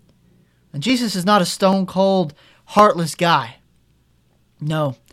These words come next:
we see when his friend Lazarus dies, Jesus weeps. Despite all of that, how could one not be acquainted with grief and sorrow when one knows that for those who would believe and to be saved,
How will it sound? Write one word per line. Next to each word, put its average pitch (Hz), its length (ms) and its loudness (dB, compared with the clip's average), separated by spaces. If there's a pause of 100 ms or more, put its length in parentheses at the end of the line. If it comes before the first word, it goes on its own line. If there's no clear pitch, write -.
(360)
we 170 100 -2
see 220 180 0
when 196 160 2
his 185 160 0
friend 190 280 0
Lazarus 180 480 2
dies, 170 520 4
Jesus 208 440 -6
weeps. 196 500 -10 (840)
Despite - 360 0
all 302 300 0
of 202 80 -2
that, 202 360 -4 (800)
how 311 120 -4
could 240 240 -4
one 220 300 0
not 202 240 0
be 190 120 0
acquainted 180 500 -4
with 143 200 -8
grief 165 400 -4 (380)
and 127 120 -10
sorrow 170 540 -2 (540)
when 185 200 -2
one 226 260 0
knows 233 360 2
that 180 160 -2
for 202 80 -6
those 226 480 0
who 214 140 -4
would 185 240 -4
believe 202 420 -4
and 190 100 -6
to 175 60 -6
be 175 120 -6
saved, 208 480 -2